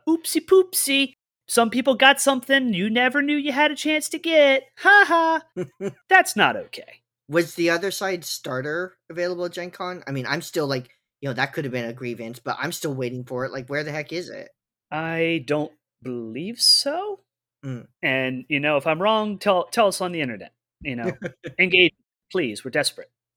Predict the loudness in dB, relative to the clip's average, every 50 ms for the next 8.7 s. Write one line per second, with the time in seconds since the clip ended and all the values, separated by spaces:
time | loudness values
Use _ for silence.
0 | _ -4 -2 0 4 4 4 4 2 0 -4 -8 -10 -10 -10 -12 -14 -14 -18 -20
1 | -12 _ -6 -6 -6 -6 -8 -12 -18 _ _ _ _ -16 -16 _ -8 -6 -6 -6
2 | -6 -6 -4 -2 -2 -4 -4 -4 -6 -8 -8 -2 -2 -2 -2 -2 -4 -6 -6 -8
3 | -6 _ -6 -6 -6 -4 _ -6 -6 -6 -8 _ _ _ _ _ -2 0 4 4
4 | 4 4 2 2 2 2 2 2 0 0 0 0 -2 0 0 2 2 4 4 2
5 | 0 -2 -4 -8 -8 -2 2 2 2 2 0 -4 -16 _ _ _ _ _ _ _
6 | _ _ _ _ -2 2 4 4 4 4 4 2 0 0 -4 -10 _ _ _ 2
7 | 2 4 4 6 4 4 4 2 -4 -10 -16 -20 _ _ _ _ -4 -4 -2 -2
8 | 0 2 2 2 2 0 -2 -2 -2 -2 -4 -6 -10